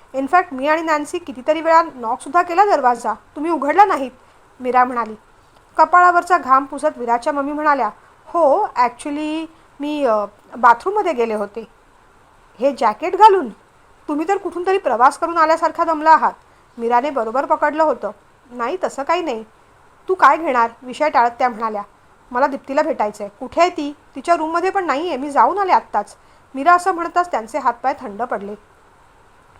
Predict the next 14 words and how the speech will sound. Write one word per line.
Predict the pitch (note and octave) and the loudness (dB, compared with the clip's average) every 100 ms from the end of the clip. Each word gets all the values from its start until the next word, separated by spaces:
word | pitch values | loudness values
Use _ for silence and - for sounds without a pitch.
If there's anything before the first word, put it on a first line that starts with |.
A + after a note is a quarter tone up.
| _ | _
अडखळत | C4 A#3 - D4 D#4 | 0 0 0 -2 2
त्या | D#4+ | 0
म्हणाल्या, | D#4+ D#4 C4 G3 - - _ _ | 2 2 2 -2 -6 -20 _ _
"तिने | D#4 D4+ F4+ | -8 -4 -2
ना | B3+ B3 | 0 -2
सिंगिंगचं | G4+ D#4+ C4 C#4+ C#4+ D#4+ | -2 -6 -8 -8 -6 -2
हॉबी | B3+ B3 | -2 -2
क्लास | C#4 C#4+ C#4 | 0 0 0
जॉईन | C4 A3 | -2 -2
केलाय, | A#3+ A3+ G3+ G#3+ | -4 -8 -8 -8
त्याची | C4+ D4 | -8 -6
चौकशी | D#4+ A#3 C4 D4+ | -2 -2 -2 -4
करायला | D#4 D4 D4 | 0 0 0
गेलीये." | C#4 A3 G#3 | -2 -6 -8